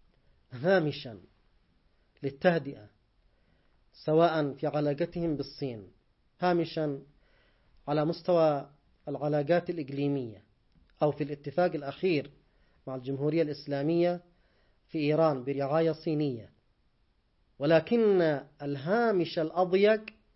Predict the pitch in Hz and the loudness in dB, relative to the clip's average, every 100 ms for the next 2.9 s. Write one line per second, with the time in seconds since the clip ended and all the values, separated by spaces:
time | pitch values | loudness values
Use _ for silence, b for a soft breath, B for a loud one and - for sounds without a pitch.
0 | _ - 151 143 139 - 143 147 160 170 | _ -6 -4 -4 -8 -10 -6 -4 -4 -4
1 | 170 180 _ _ _ _ _ - 135 135 | -6 -8 _ _ _ _ _ -10 -6 -6
2 | 127 139 170 - 175 196 190 135 | -4 -4 -4 -4 -4 -2 -4 -6